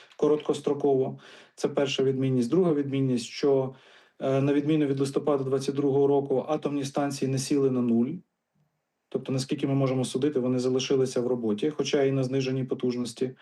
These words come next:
І третій момент — це те, що Україна не повністю втратила, е, зв'язки з, м, е, енергосистемами своїх сусідів,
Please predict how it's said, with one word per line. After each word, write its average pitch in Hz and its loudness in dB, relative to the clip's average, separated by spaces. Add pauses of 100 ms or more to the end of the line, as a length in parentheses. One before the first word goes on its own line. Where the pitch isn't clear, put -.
(680)
І 151 6 (100)
третій 165 4
момент — 156 4
це - -2
те, 156 2
що 147 0
Україна 147 2
не 135 -2
повністю 139 -2
втратила, 131 0
е, 117 -2 (160)
зв'язки 151 2
з, 127 -2
м, 117 0
е, 113 -2
енергосистемами 135 2
своїх 131 0
сусідів, 110 -4